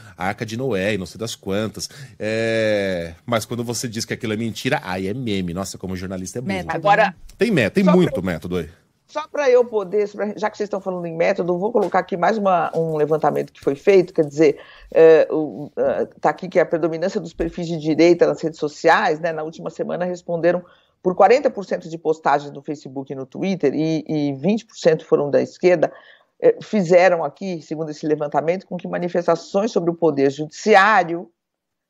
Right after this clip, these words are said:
Speaker 3: né, os ataques ao poder judiciário, superassem o debate sobre a inflação.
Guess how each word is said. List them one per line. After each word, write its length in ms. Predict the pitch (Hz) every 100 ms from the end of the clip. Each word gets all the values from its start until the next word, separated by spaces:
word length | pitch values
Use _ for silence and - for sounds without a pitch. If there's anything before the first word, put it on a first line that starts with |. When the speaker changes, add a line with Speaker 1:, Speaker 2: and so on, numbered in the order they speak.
| _
Speaker 3:
né, 260 | 135 156 208 _ -
os 120 | 123
ataques 500 | 135 - 170 190 143
ao 100 | 131
poder 320 | - 127 127
judiciário, 540 | 131 143 - 185 190 208
superassem 840 | - 339 - 427 202 185 - 180
o 40 |
debate 420 | 165 160 175 220 -
sobre 200 | 196 208
a 80 |
inflação. 920 | 214 339 - 311 311 - 202 165 117